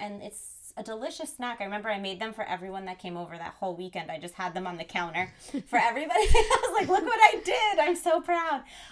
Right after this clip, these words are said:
Speaker 1: Um, but then I started just researching more and making myself more interesting meals and setting out more time to cook for myself.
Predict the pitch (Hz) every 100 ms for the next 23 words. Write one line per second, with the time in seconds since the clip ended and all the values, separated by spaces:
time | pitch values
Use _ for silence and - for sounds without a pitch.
0 | - 240 220 214 214 - - - - 285
1 | 262 269 330 339 302 302 302 302 294 -
2 | - _ - 196 240 254 285 277 269 247
3 | 202 240 233 180 185 180 214 208 208 190
4 | 202 190 196 196 185 185 190 - 180 175
5 | 180 214 220 214 214 208 - 165 160 165
6 | 175 175 _ _ _ - 202 190 202 190
7 | 175 175 175 - 165 175 185 180 - 165
8 | - 208 226 247 285 277 277